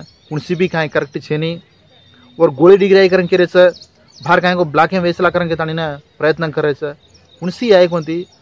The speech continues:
ये रे वैक्सीन आयन टाइम पकड़ छ। वर्ल्ड हेल्थ ऑर्गेनाइजेशन डब्ल्यूएचओ डिक्लेयर करना की करन तो होती मोटे कुणी छे।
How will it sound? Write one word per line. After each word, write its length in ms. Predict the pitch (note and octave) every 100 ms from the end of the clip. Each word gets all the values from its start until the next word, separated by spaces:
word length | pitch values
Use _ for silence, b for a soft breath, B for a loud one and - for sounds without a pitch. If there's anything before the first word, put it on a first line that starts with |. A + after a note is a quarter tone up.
| _ _ _ -
ये 160 | D3
रे 120 | F3 E3 C#3 _ _ _ _ -
वैक्सीन 440 | C3+ F#3+ - A#3
आयन 220 | F#3 F#3 E3+
टाइम 160 | E3 E3+
पकड़ 220 | D#3+ D#3
छ। 260 | D3 E3+ F3 _ _ _ _ _ _ _ _
वर्ल्ड 420 | A#2+ B2+ E3+ A3 F3+
हेल्थ 320 | D3 F#3+ -
ऑर्गेनाइजेशन 560 | - D#3 F3 F3 F#3 D3+
डब्ल्यूएचओ 560 | G3 F#3 F#3 F#3 G#3+ G3 D3+ _ _ _ _
डिक्लेयर 300 | D3 G3 A#3+
करना 220 | A3 G3+ G3+
की 100 | F#3+
करन 220 | F#3+ E3
तो 160 | F3 G3+ A3 - - _ _ -
होती 180 | C#3 E3+
मोटे 300 | D3+ D3+ E3 C3 - _ -
कुणी 180 | D3+ C#3+
छे। 160 | D3+